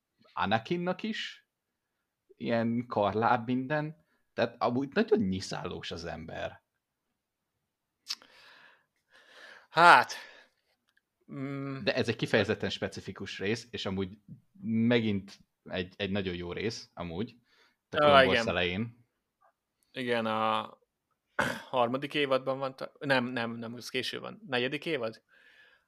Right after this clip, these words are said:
Speaker 2: Azt hiszem, igen, negyedik évad, amikor, ö, már Maul visszatért, az egy
Speaker 1: Mhm.
Speaker 2: jó, jó ár. Ö, és a rész az teljesen előttem van,
Speaker 1: Mhm.
Speaker 2: ahogy Hondóval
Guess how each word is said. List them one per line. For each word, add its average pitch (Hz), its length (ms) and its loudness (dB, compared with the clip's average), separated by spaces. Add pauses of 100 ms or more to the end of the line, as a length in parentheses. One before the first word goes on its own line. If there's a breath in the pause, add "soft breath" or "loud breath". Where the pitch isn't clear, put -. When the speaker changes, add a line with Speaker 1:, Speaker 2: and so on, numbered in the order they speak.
Speaker 2:
Azt - 140 -12
hiszem, 120 300 -6
igen, 113 380 -4
negyedik 117 380 -2
évad, 107 240 -4
amikor, 104 480 -6 (1600)
ö, 107 500 -6 (520)
már 117 220 -4
Maul 113 280 2
visszatért, 110 760 -2
az 120 140 -6
egy 120 80 -2
Speaker 1:
Mhm. 113 120 2
Speaker 2:
jó, 104 280 -4
jó 104 260 -2
ár. 104 160 0 (580)
Ö, 120 280 2
és 120 180 -2 (140)
a 131 120 8
rész 165 260 6
az 123 120 -6
teljesen 120 400 4
előttem 107 420 -4
van, 110 260 -4 (300)
Speaker 1:
Mhm. 113 240 -2 (260)
Speaker 2:
ahogy 113 280 -10 (200)
Hondóval 110 680 -2